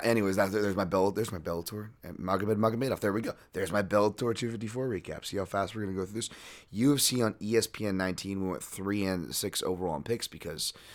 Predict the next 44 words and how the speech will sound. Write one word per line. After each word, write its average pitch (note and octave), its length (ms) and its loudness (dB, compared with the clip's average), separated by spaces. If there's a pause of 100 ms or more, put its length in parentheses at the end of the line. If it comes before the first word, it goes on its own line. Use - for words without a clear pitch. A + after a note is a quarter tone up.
(380)
this F#2+ 180 2
era, G2+ 220 6
like F#2+ 180 4
I F2+ 60 -2
said G#2+ 220 2
last G2 300 4
week, A2+ 200 -4
is, E2 260 -4
this F#2 160 -2
is D#2+ 120 -4
par G2 280 0
for E2+ 80 -4
the E2+ 100 -6
course. G2+ 300 2
It's - 140 -10
destroying G2 400 2
my F2 100 -2
pick A2+ 180 -6
percentages. A#2+ 600 -4 (320)
Uh, G2 180 6 (360)
the - 80 -10
plays C#3 360 4
have C3 60 -2
been C3 120 0
thankfully A#2+ 320 0
getting A2 200 4
me G2 80 0
through, C3+ 380 -2
although G2 380 4
they F#2 100 0
weren't F#2 300 0
impressive. F#2 760 -2
They F#2 220 0
only F#2 260 -2
allowed F2 340 -2
me E2+ 80 -6
to D#2+ 80 -8
break D#2+ 300 -8
even. G2+ 300 -4
The E2+ 160 -6
Georgia F2+ 460 0
and D#2+ 120 -6
parlay, F#2+ 420 -2
thankfully, G2+ 640 -10